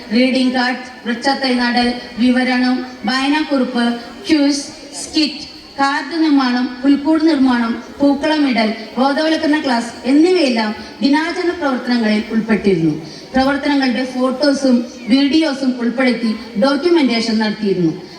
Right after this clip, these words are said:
സോഷ്യൽ മീഡിയയിലൂടെ പ്രവർത്തനങ്ങൾ അപ്ലോഡ് ചെയ്തിരുന്നു. വിദ്യാഭ്യാസ ഗുണമേന്മ വർദ്ധിപ്പിക്കുന്നതിന്റെ ഭാഗമായി യു പി ക്ലാസ്സിൽ വായനയിലും ലേഖനത്തിലും പിന്നോക്കം നിൽക്കുന്ന കുട്ടികൾക്ക്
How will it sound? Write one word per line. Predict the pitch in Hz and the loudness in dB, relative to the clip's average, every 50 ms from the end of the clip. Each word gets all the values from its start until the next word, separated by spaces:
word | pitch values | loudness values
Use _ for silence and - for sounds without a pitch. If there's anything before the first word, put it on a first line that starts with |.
| - - - | -10 -4 0
സോഷ്യൽ | 262 254 262 - - 294 277 | 2 2 2 4 4 4 4
മീഡിയയിലൂടെ | 269 262 247 247 269 269 262 247 233 233 220 220 208 - | 4 4 4 2 2 2 2 2 2 2 0 0 -2 0
പ്രവർത്തനങ്ങൾ | 240 233 226 214 - 262 262 247 226 214 208 202 202 - - - - - 226 | 0 0 0 2 2 2 2 4 4 2 2 0 -2 -6 -10 -10 -6 -4 -4
അപ്ലോഡ് | 226 - 277 269 262 233 220 220 214 226 | -2 2 2 2 4 2 2 2 2 2
ചെയ്തിരുന്നു. | 196 165 185 170 156 156 139 123 123 - - - - - - - - - - - - - - - 240 | 2 2 2 2 2 0 -2 -2 -8 -10 -12 -14 -14 -16 -16 -16 -16 -16 -16 -16 -16 -18 -8 -4 -2
വിദ്യാഭ്യാസ | 269 247 339 339 330 359 370 370 370 392 381 359 302 | 0 2 2 2 2 2 2 0 0 -4 -4 -4 -2
ഗുണമേന്മ | 320 302 302 294 311 320 320 311 330 339 | -2 0 2 2 4 4 4 4 4 2
വർദ്ധിപ്പിക്കുന്നതിന്റെ | 320 269 247 294 247 285 285 - 285 285 269 262 262 254 240 | 0 -2 -2 -4 -4 -4 -2 0 0 2 2 2 0 0 2
ഭാഗമായി | 247 233 240 254 262 262 247 220 220 214 202 - - - - - 269 | 0 0 0 -2 -2 -2 -2 0 0 -2 -4 -4 -8 -10 -4 0 2
യു | 302 311 - | 2 2 2
പി | 330 349 339 - | 2 2 2 2
ക്ലാസ്സിൽ | 320 277 247 240 - 247 220 185 175 208 | 0 0 0 -2 -2 -2 -2 -2 -2 -2
വായനയിലും | 254 269 269 269 294 311 320 330 330 330 302 302 294 294 - - - - - 247 | 0 0 0 0 0 0 0 2 2 2 0 0 0 -2 -4 -6 -10 -6 0 0
ലേഖനത്തിലും | 254 269 277 269 277 320 330 339 - 294 285 277 269 269 - - | 2 2 2 0 0 0 0 0 -2 -2 -2 -2 -2 -2 -4 -2
പിന്നോക്കം | 294 285 302 330 349 370 359 339 330 | 0 2 2 2 2 2 2 2 2
നിൽക്കുന്ന | 311 - 302 285 277 277 285 | 2 2 2 2 2 2 0
കുട്ടികൾക്ക് | 277 233 - - 269 254 233 226 233 | -2 -4 -2 0 0 0 0 0 -2